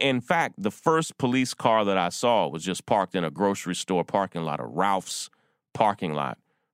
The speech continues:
For some of you, Ralph's may be called Kroger. <laughs> But in Southern California, it's Ralph's. And I saw a police car in a parking lot of a Ralph's.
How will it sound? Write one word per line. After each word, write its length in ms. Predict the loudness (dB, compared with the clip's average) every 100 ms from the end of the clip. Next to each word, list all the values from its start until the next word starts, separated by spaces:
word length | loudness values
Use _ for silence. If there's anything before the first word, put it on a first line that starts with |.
| -8
For 60 |
some 200 | 0 2
of 80 | 2
you, 220 | 2 0
Ralph's 600 | 2 2 2 0 -4 -8
may 280 | -2 0 0
be 160 | -2 -4
called 420 | 0 0 0 -4
Kroger. 440 | -2 0 0 -6 -16 _ _ _ -4
<laughs> 580 | -2 0 -2 0 -2 -2
But 300 | 0 0 0
in 360 | 2 2 0 -4 _ -6
Southern 260 | -2 0
California, 580 | 2 0 0 0 0 0
it's 140 | -2 0
Ralph's. 460 | 0 0 -4 -12 _ _ _ _ -2
And 680 | 0 2 2 2 0 -2 -6 _ _ _ _ _ _ _ -4
I 80 |
saw 260 | 0 4 4
a 40 |
police 360 | 2 0 0 0
car 440 | 2 2 2 0 -2
in 160 | -2
a 120 | 0 0
parking 400 | 0 0 0 0
lot 160 | 0
of 100 | -2
a 60 | -2
Ralph's. 580 | 0 0 -2 -6 -10